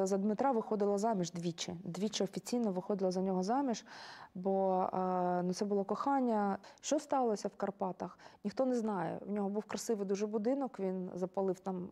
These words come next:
е, баню і пішов дим. Чи це був, чи це було щось з серцем, чи це було щось, інсульт, можливо, все таке, але він вийшов, і після того його не стало. Е, це абс-,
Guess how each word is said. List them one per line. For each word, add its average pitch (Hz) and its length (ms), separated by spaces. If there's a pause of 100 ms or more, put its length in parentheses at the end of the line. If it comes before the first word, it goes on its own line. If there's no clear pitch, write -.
е, - 20 (340)
баню 220 460 (440)
і 175 960
пішов 175 320
дим. 208 300 (100)
Чи - 120
це - 140
був, 180 300 (140)
чи - 140
це - 140
було 170 260
щось 165 180
з - 60
серцем, 226 400
чи - 140
це - 140
було 165 380 (380)
щось, - 400
інсульт, 233 440
можливо, 180 600
все - 180
таке, 226 260
але 196 140
він 175 160
вийшов, 226 380 (120)
і 180 180 (200)
після - 200
того 208 240
його 185 160
не 185 120
стало. 185 420 (600)
Е, 190 320
це 233 160
абс-, - 240